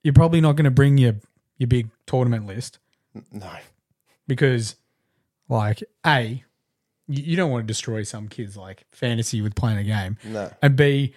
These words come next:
Speaker 1: if you're that player, like, that, it's not even a, that's,
Speaker 2: Nah,
Speaker 1: that's a,
Speaker 2: yeah.
Speaker 1: that's an empty win. That's an empty win. So I think there's a time and place definitely for competitive gaming.
Speaker 2: Hundred percent.
Speaker 1: And,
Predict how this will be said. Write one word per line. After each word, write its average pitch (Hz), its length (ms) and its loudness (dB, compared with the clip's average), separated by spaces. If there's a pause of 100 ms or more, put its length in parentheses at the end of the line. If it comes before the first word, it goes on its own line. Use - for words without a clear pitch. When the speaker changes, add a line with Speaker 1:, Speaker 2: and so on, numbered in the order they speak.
(580)
Speaker 1:
if 156 140 2
you're 175 160 4
that 139 180 0
player, 113 460 -2 (180)
like, 113 300 -2 (100)
that, 131 300 -6 (300)
it's 139 140 -8
not 139 160 2
even 107 180 -4
a, 101 60 -8 (220)
that's, 170 140 -2
Speaker 2:
Nah, 151 80 2
Speaker 1:
that's 120 260 -2
a, 160 60 2
Speaker 2:
yeah. 120 180 -2
Speaker 1:
that's 170 180 0
an 131 60 -2
empty 117 260 -4
win. 107 220 -10
That's 139 220 -2
an 151 60 2
empty 117 220 -2
win. 101 180 -8
So 143 140 2
I 147 80 6
think 202 140 2
there's 185 160 2
a 151 40 -2
time 160 260 2
and 127 100 2
place 131 420 0 (240)
definitely 151 320 2
for 135 100 -4
competitive 117 400 0
gaming. 107 320 -4 (100)
Speaker 2:
Hundred 139 180 -4
percent. 98 340 -12
Speaker 1:
And, 127 240 2